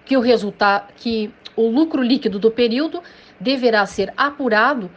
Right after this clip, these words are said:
observando sempre a lei das S As e que os balanços ou balancetes devem ser transcritos no livro diário ou no LALUR.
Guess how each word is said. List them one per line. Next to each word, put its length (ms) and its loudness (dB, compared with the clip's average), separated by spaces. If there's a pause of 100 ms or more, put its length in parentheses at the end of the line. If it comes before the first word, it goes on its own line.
(200)
observando 960 -2 (160)
sempre 560 -2
a 40 0
lei 200 -2
das 200 -2
S 300 -2
As 300 0 (520)
e 80 0
que 140 -2
os 140 -2
balanços 680 2
ou 100 6
balancetes 720 -2
devem 320 0
ser 280 -4
transcritos 760 -4
no 120 -4
livro 300 -6
diário 560 -2
ou 240 6
no 260 -2 (140)
LALUR. 460 -2